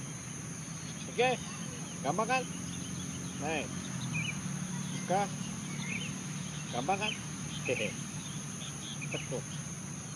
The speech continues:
Turun. Sip. Semua pasti bisa kalau mau belajar. Karena ini, eh, gampang banget. Kalau jatuh, itu berarti, eh, nyongkelnya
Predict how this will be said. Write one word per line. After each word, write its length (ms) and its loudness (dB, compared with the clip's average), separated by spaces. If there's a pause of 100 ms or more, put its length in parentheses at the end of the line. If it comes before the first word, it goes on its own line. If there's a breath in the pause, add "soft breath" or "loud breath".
(180)
Turun. 280 4 (1600)
Sip. 140 2 (2750)
Semua 400 8
pasti 320 10
bisa 320 12
kalau 160 12
mau 160 6
belajar. 480 12 (240)
Karena 240 8
ini, 240 10 (640)
eh, 260 12
gampang 400 12
banget. 240 12 (560)
Kalau 240 12
jatuh, 640 12 (240)
itu 160 4
berarti, 460 12
eh, 880 12 (840)
nyongkelnya 560 12